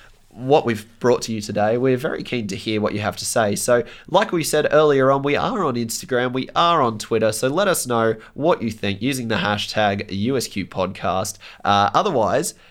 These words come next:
get set for a big month of study, as well as other things. Of course, the webinar series we mentioned earlier, Rowie McAvoy is going to be doing her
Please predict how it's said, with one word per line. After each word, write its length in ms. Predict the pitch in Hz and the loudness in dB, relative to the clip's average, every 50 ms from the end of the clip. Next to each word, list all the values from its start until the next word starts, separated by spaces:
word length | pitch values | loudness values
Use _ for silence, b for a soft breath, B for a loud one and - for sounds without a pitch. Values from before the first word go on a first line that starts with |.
| b b - | b b 0
get 200 | - 175 160 - | 2 2 2 2
set 280 | - - - - - | 2 2 2 2 2
for 280 | - - 127 120 120 - | 0 0 2 4 4 4
a 160 | - 107 110 110 | 4 2 2 0
big 440 | 104 104 - - - 185 180 151 131 | -2 -4 -4 0 2 2 2 2 2
month 340 | 123 113 110 107 104 - - | 2 2 2 2 -2 -4 -4
of 240 | 92 98 95 98 101 | -4 -4 -4 -4 -4
study, 520 | - - - - 131 131 127 131 131 123 | -4 -4 0 2 4 4 4 4 2 2
as 180 | - 120 123 120 | 2 2 2 2
well 180 | 147 180 202 165 | 2 2 4 4
as 100 | 120 95 | 4 4
other 180 | 110 117 117 | 4 2 2
things. 240 | 110 - 147 151 139 | 0 -2 -4 -4 -4
Of 120 | 139 104 | -6 -2
course, 180 | - 131 127 107 | 0 0 0 0
the 100 | - 120 | 2 2
webinar 400 | 107 135 143 147 147 143 139 135 | 4 4 6 6 6 4 4 2
series 380 | 131 - 147 143 139 143 135 127 | 0 0 0 0 2 0 -2 -2
we 80 | 139 135 | -4 -2
mentioned 400 | 131 131 131 127 - 143 127 - | -2 -2 -2 -2 -4 -4 -2 2
earlier, 400 | - 131 135 135 147 151 165 B B B B B | 4 4 4 4 4 2 2 B B B B B
Rowie 340 | B 117 123 139 160 170 165 | B 4 6 6 6 4 4
McAvoy 580 | 151 143 151 151 151 143 151 156 175 214 202 - | 2 0 0 0 0 2 2 4 4 2 0 0
is 260 | - 123 120 113 117 | 0 0 0 0 0
going 300 | - 123 113 107 107 107 | 0 0 0 0 0 -4
to 100 | 104 104 | -4 -4
be 160 | 110 104 107 | -2 -2 -2
doing 320 | 104 107 104 104 104 101 98 | -2 -2 -2 -2 -2 -4 -6
her 640 | - - - - 120 131 139 139 131 123 - - | -8 -10 -6 -2 0 2 2 4 4 2 2 -2